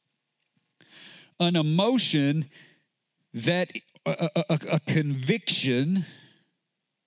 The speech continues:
something inside that is so strong that it will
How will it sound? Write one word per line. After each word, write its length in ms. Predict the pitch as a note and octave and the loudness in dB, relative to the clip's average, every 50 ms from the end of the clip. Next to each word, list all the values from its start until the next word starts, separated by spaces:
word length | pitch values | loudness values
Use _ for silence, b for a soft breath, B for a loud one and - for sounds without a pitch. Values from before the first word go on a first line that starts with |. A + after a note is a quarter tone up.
| _ _ | _ _
something 640 | - - - - A3 A#3 A#3+ - - A3 G#3+ G3+ F#3 | -6 -4 -2 0 0 0 0 0 0 0 0 0 0
inside 640 | - G3+ G#3 G#3+ A3 G3+ - - F#3 E3 D#3+ D#3+ D3 | 0 0 2 2 2 0 2 2 0 2 0 0 2
that 120 | C#3+ D#3 C#3+ | 0 2 2
is 160 | C#3 C3 A2+ | 2 0 0
so 600 | - - - - - - A#3 C4 B3 C#4 D#4+ D#4+ | 0 0 0 0 0 0 2 2 2 4 2 2
strong 1000 | C#4 - - - - - D4 D4+ D#4 D4 B3 F#3+ D3 A2+ G2+ F#2+ - - - - - _ _ _ _ _ _ _ _ _ _ _ _ _ B B B B B B B B B B B B B B B B | 2 2 0 -2 0 0 0 2 2 2 2 2 0 0 -2 -4 -6 -10 -14 -16 -18 _ _ _ _ _ _ _ _ _ _ _ _ _ B B B B B B B B B B B B B B B B
that 160 | - C#3+ G3 G3 | 0 0 2 2
it 240 | A3 A3+ A3+ - | 2 0 0 0
will 180 | A3 G3 F3 - | 0 0 0 0